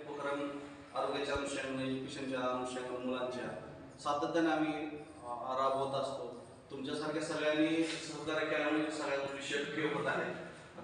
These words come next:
नवीन, नवीन, नवीन लोक आता आमच्याबरोबर जुळत आहेत. आता एआय सारख्या टेक्नॉलॉजी आलेल्या आहेत, आर्टिफिशियल इंटेलिजन्स, तर त्या अनुषंगाने सुद्धा आमचं डिजिटलचे, अ, जे विंग आहे आमची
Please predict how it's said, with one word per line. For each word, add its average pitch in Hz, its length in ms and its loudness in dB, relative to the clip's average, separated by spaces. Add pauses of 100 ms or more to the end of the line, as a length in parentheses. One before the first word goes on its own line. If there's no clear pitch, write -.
नवीन, 156 280 6
नवीन, 165 220 10
नवीन 175 220 6
लोक 165 340 6
आता 120 260 4
आमच्याबरोबर 139 800 0
जुळत 131 160 -2
आहेत. - 200 -4 (320)
आता 147 180 0
एआय 160 420 6
सारख्या 160 280 0
टेक्नॉलॉजी 147 540 2
आलेल्या 127 320 6
आहेत, - 400 -2
आर्टिफिशियल - 560 -4
इंटेलिजन्स, 127 580 -6 (520)
तर - 120 -8
त्या 143 100 6
अनुषंगाने 175 520 4
सुद्धा 175 320 2
आमचं 175 280 4
डिजिटलचे, 160 580 4 (680)
अ, 131 120 -4 (1400)
जे 135 120 -4
विंग 165 260 10
आहे 160 180 8
आमची - 240 4